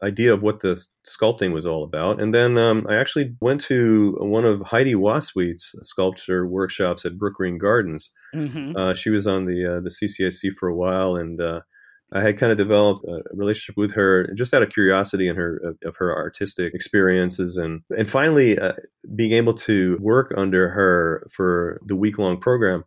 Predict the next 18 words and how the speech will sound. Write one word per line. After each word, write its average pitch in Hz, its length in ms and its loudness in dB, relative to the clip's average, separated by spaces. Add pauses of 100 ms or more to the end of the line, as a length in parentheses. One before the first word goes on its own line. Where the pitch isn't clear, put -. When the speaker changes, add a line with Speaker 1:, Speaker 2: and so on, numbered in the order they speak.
(340)
Speaker 1:
really, 135 400 6
again, 107 420 4
just 98 160 -6
kinda 101 220 4
helped 104 260 2
me, 95 260 2
uh, 87 280 -2
get, 95 200 -2
get 98 140 0
a 95 40 -2
better 95 200 2
sense 90 400 -2
of, 87 220 -2
you 101 80 0
know, 92 80 4
what 107 160 2
it - 80 -2
means, 107 500 0